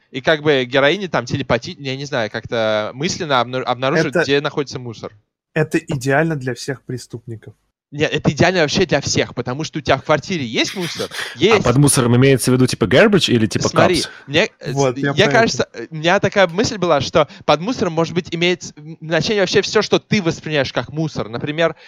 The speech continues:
Speaker 1: я работаю, э, со слайдами там в микроскопии. У нас в микроскопии, ну, на микроскопе у тебя там есть почка, и там тоже мусор иногда всякие, там волоски маленькие тоже есть под микроскопом.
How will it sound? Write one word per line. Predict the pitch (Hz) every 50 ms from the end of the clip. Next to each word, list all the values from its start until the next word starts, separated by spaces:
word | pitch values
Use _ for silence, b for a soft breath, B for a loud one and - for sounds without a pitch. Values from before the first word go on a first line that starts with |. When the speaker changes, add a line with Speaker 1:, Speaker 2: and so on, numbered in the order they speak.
| b b
Speaker 1:
я | - 117 139 147 185
работаю, | 202 175 156 185 190 202 - - 175 160 143 131 127 123 -
э, | 131 139 135 127 127 123
со | 120 - - 160 147 143 143 143
слайдами | 131 - - 170 190 233 247 240 196 160
там | - 143 123 117
в | 120
микроскопии. | 131 139 - 165 151 - - 175 165 - - 151 117
У | 113 131
нас | 143 165 - -
в |
микроскопии, | 208 190 185 - 175 165 - - 160 147 - 220 254 240 185 - - 139
ну, | 151 156 139 117
на | 113 131 139
микроскопе | 147 156 - 170 156 - - - 247 - - 175
у | 131
тебя | - - 165 156 156 147
там | - 139 131 135
есть | 135 135 127 - -
почка, | - 262 302 320 - - - 147
и | 117 - 135 147
там | - 220 247 247 202
тоже | - 220 208 180 175
мусор | 160 175 196 - - 170 156
иногда | 143 131 127 131 120
всякие, | - - 127 117 131 -
там | 117 113 110
волоски | 117 135 156 160 - - - 220 220 214
маленькие | 202 180 165 156 147 143 - 127 123
тоже | - 165 165 147 143
есть | 127 123 123 120 - -
под | 135 127
микроскопом. | 123 117 - 135 127 - - - 120 131 - 104 101